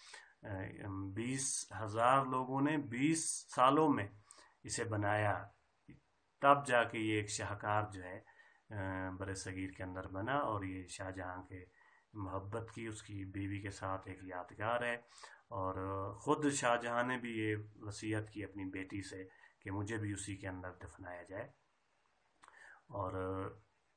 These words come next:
मतलब, जमुना का जब पानी, अ, गुजरता है तो उसको छूता हुआ गुजरता है ताजमहल को। और दुनिया जहां से, जैसे कि आपको बताया कि लोग आते हैं, मतलब, अ, यूरोप से भी, अफ्रीका से भी,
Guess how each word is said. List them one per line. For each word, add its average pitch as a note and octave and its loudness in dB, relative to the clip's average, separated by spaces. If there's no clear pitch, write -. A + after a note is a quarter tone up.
मतलब, C3+ 2
जमुना C3+ 8
का C#3+ 6
जब C3+ 0
पानी, C3+ 6
अ, A#2 -2
गुजरता A2 0
है B2 6
तो B2+ -4
उसको A#2+ -4
छूता C3+ 0
हुआ G#2+ 0
गुजरता G2+ -2
है F#2+ -2
ताजमहल F2+ -2
को। - -14
और F#2+ -2
दुनिया A2 -2
जहां A2+ 2
से, A2+ -2
जैसे A2 -2
कि - -8
आपको G#2+ -2
बताया G2+ -2
कि G2 -4
लोग G2 -4
आते F#2+ -4
हैं, F2+ -10
मतलब, F#2 -4
अ, - -12
यूरोप G2+ -4
से - -8
भी, F2+ -10
अफ्रीका G#2+ -4
से G2+ -6
भी, F#2 -8